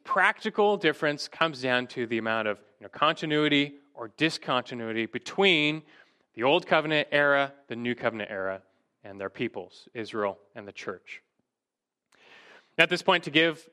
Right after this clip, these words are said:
some sort of, like, detailed critique of the systems would take a very long time, wouldn't fully be right. We haven't fully explained them. It's kind of beyond the scope of this Q and A.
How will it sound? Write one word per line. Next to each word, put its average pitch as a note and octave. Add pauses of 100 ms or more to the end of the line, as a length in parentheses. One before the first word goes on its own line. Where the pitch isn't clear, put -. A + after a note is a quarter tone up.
(140)
some C#3+
sort C#3+
of, A#2+
like, A2
detailed G#3
critique F3+
of D#3
the D3
systems D#3+ (560)
would C#3
take D#3
a C#3
very D#3+
long D3
time, D3
wouldn't D3
fully F3
be D3
right. C#3
We C3+
haven't B2
fully D#3+
explained C#3+
them. G3 (260)
It's -
kind A#2+
of G#2
beyond B2+
the A#2
scope C3
of A#2+
this A2+
Q C3
and A2
A. G#2+